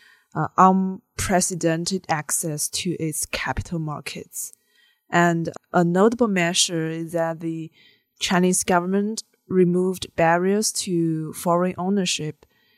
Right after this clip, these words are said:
and finally started to give the green light in two thousand twenty for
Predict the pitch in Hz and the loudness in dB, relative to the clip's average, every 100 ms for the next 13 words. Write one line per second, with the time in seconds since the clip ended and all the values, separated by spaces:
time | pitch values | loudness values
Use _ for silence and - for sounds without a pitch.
0 | _ - 170 170 170 165 _ _ - 185 | _ 0 4 4 4 -2 _ _ 2 4
1 | 196 196 196 196 - - 170 185 175 160 | 6 4 2 0 0 6 6 6 2 -2
2 | - 175 170 165 156 - 180 160 160 - | -6 -4 -2 -2 -4 -2 -2 2 -2 0
3 | 170 175 170 160 160 160 - 170 165 160 | -6 -4 -4 -4 -4 -8 -6 -6 -4 -10
4 | - _ _ _ - - 196 190 185 185 | -16 _ _ _ -8 2 6 6 6 2
5 | 175 - 175 175 180 160 160 - 170 165 | -2 -6 -6 -4 -4 -4 -6 -4 -2 0
6 | 165 | -4